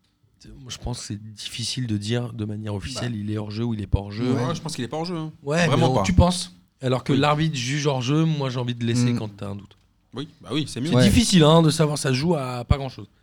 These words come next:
Speaker 2: Voilà, ça me faisait rire. Plus celui de Liverpool tout à l'heure avec Origi.
Speaker 1: Amine.
Speaker 3: Alors tout à l'heure, j'ai parlé de Cédric Barbosa et c'était pas, euh,
Speaker 2: Mm.
Speaker 3: pour rien.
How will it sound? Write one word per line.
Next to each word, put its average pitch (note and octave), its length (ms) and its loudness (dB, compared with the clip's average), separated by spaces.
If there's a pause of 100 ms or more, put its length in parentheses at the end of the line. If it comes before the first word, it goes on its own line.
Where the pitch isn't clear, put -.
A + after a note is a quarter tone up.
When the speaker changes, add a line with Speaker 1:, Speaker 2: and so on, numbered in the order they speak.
(520)
Speaker 2:
Voilà, G#2 180 2
ça - 80 -2
me G#2+ 60 0
faisait G#2 180 6
rire. A#2 160 2
Plus A#2+ 160 -2
celui G#2+ 260 -2
de G2 480 2
Liverpool G2 420 0
tout - 140 -14
à G2 60 2
l'heure G2 80 4
avec G2 160 0
Origi. F#2+ 240 -2 (800)
Speaker 1:
Amine. C#3 280 -4 (360)
Speaker 3:
Alors A2+ 160 -12
tout - 120 -12
à C3+ 40 -8
l'heure, D#3 140 -4
j'ai A2+ 100 -6
parlé B2 220 -4
de G#2+ 60 -8
Cédric A2 260 -6
Barbosa A2 420 -4
et - 20 -4
c'était G#2+ 220 -8
pas, C3+ 220 -4
euh, G#2+ 300 -4
Speaker 2:
Mm. G2+ 60 -8
Speaker 3:
pour A2 200 -8
rien. D3+ 240 -2